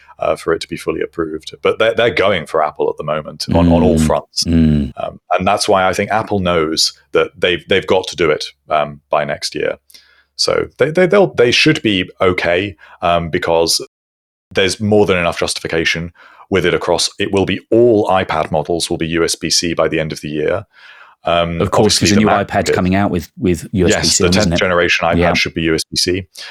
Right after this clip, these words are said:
Speaker 1: Uh, and obviously the, uh, the Mac is all U S B C. And so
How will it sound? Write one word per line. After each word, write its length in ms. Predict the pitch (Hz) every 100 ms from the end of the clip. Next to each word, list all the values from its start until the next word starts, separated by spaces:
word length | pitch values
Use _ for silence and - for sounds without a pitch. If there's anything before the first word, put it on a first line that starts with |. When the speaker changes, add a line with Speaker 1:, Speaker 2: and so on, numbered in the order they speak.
| - -
Speaker 1:
Uh, 420 | 85 82 85 - - -
and 480 | 92 95 95 87 - _ _ -
obviously 340 | 95 - 85
the, 140 | 80 -
uh, 540 | 98 90 85 87 - -
the 160 | 85 80
Mac 480 | 82 92 98 - -
is 200 | 85 -
all 340 | - 90 82 85
U 140 | 82
S 120 | 80
B 120 | - 82
C. 340 | - 87 90 _ - - - -
And 120 | 95
so 460 | - 107 98 98